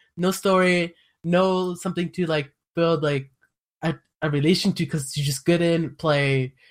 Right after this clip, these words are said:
and finish. Whereas, like, now, uh,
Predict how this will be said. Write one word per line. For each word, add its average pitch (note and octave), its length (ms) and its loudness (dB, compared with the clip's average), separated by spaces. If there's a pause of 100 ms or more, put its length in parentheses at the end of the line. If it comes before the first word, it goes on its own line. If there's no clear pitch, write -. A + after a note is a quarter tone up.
(380)
and B2+ 280 -2
finish. - 520 -2
Whereas, E3 500 2
like, D3 300 -2 (260)
now, D3+ 420 0 (480)
uh, C3 160 0